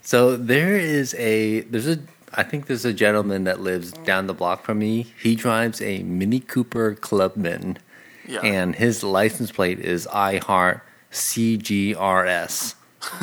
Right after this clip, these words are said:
Speaker 1: And I know he smokes cigars 'cause there's
Speaker 2: Yeah.
Speaker 1: cigar butts all over the block over there.
Speaker 2: <laughs>
Speaker 1: But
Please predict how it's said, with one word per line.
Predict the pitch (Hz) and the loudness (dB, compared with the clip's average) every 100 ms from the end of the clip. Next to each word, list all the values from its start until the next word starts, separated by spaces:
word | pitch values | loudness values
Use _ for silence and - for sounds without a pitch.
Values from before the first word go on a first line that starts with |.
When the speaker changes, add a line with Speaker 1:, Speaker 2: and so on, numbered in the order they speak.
| - 190 - - | -2 -2 -4 -4
Speaker 1:
And | 113 98 90 87 85 107 - - | 2 4 4 0 -2 -8 -12 -4
I | 117 117 | 4 6
know | 113 120 156 | 8 8 8
he | - 143 | 6 0
smokes | - 104 92 | 2 2 2
cigars | - 95 98 98 85 85 - | 0 2 4 6 4 0 -2
'cause | 90 - | -4 2
there's | 92 | 2
Speaker 2:
Yeah. | - | 2
Speaker 1:
cigar | - 90 87 90 90 92 80 - _ | -2 -4 2 4 6 4 0 -12 _
butts | 92 90 - - - - | 2 2 0 -6 -8 -6
all | 101 95 92 | 2 2 4
over | 92 90 | 4 2
the | 90 80 | 0 0
block | 87 87 - | 2 2 0
over | 110 104 | -2 0
there. | 107 120 135 170 - - 190 | 2 4 6 2 -2 -6 -6
Speaker 2:
<laughs> | - - - | -8 -8 2
Speaker 1:
But | 104 92 90 90 | 4 6 4 0